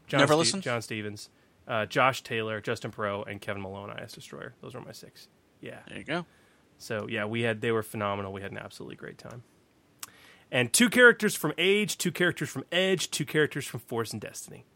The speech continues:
Speaker 1: And it was a ball.
Speaker 2: And it worked.
Speaker 1: It worked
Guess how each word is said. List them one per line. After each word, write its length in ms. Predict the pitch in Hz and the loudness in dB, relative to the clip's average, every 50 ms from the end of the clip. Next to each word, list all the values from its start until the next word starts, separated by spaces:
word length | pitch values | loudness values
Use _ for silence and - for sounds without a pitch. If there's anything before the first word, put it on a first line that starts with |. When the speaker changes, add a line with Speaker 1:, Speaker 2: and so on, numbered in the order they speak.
| _ _ | _ _
Speaker 1:
And 100 | - 107 | -12 -12
it 80 | 107 113 | -10 -10
was 120 | 110 - - | -10 -10 -10
a 60 | 117 104 | -12 -12
ball. 560 | 101 101 104 - - - - - - - - - _ _ _ _ _ _ _ _ _ _ _ _ _ _ - - _ | -12 -16 -14 -12 -10 -10 -10 -10 -12 -14 -18 -20 _ _ _ _ _ _ _ _ _ _ _ _ _ _ -20 -6 _
Speaker 2:
And 200 | - 123 123 123 | 0 2 2 2
it 120 | 127 - 175 | 0 4 6
worked. 420 | 196 233 247 226 - - - - - - - _ _ _ _ | 8 8 8 8 4 0 -8 -10 -10 -14 -20 _ _ _ _
Speaker 1:
It 60 | 202 233 | 0 4
worked 320 | 262 269 247 - - - | 4 4 4 4 -2 -10